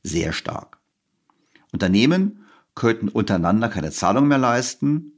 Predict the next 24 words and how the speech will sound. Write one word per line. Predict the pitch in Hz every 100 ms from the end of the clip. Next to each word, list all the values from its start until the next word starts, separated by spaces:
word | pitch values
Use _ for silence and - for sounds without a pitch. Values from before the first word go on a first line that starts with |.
| _ - - -
und | 98
der | 87
Handel | 90 113 139 147
an | -
den | 90
Finanzmärkten | 87 82 101 - 120 120 - -
und | - 98
der | 85
Realwirtschaft | 76 76 87 95 110 92 - _ _ _
würde | 98 85
stark | - - 71 -
beeinträchtigt. | 110 67 - - - - - - _ _ _ _ _ _ _ _ _ _ _ _ - - -
Wenn | 98
die | 104
Sicherheiten | 175 220 139 82 71 - - -
am | 87
Finanzmarkt | 90 104 - - 131 - -
ausfallen, | 113 117 - - - - - _ _ _ _ _ -
wären | 95
Finanzverträge | 98 87 123 170 156 - 104 92 82 -
aller | 117 139 -
Art | - 92 123 - - _ _ _ _ _ _
plötzlich | - 107 - 92 82 - _
hinfällig | - 107 101 98 95 - -